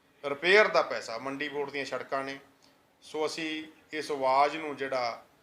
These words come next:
ਸਾਡੇ ਤੇਰਾਂ ਐਮ ਪੀ ਨੇ, ਉਹ ਇਸ ਆਵਾਜ਼ ਨੂੰ ਵੀ ਜ਼ਰੂਰ ਉਠਾਉਣਗੇ ਤੇ ਪੈਸਾ ਵੀ ਜਿਹੜਾ ਜਲਦੀ ਆਵੇਗਾ। ਤੇ ਜਿਹੜੀ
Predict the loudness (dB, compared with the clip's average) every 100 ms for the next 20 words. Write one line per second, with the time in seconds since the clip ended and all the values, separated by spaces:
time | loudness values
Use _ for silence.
0 | -12 -6 -4 -4 0 2 4 2 0 -6
1 | -6 -4 -6 -10 _ _ _ -10 -8 -4
2 | -2 0 -2 -6 -10 -12 -10 -8 -8 -8
3 | -8 -8 -8 -8 -8 -8 -8 -8 -10 -8
4 | -8 -6 -10 -8 -8 -6 -6 -6 -6 -10
5 | -20 -20 _ _ _ -10 -6 -4 -4 -8
6 | -10